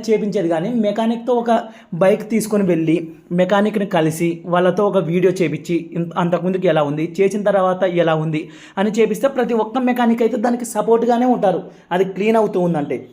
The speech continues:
నేను కూడా అదే చెప్పాను, "మీరు కార్బన్ క్లీనింగ్ పర్ఫెక్ట్గా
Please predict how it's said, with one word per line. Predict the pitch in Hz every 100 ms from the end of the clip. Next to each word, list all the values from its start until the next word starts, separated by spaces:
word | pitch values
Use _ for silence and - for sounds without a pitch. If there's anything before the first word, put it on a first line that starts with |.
| - _ _ _ _ -
నేను | 175 196 214
కూడా | 226 233
అదే | 196
చెప్పాను, | 185 170 175 156 143 - _ 180
"మీరు | 185
కార్బన్ | 185 175 180 220
క్లీనింగ్ | 208 220 226 226
పర్ఫెక్ట్గా | 202 170 214 - 214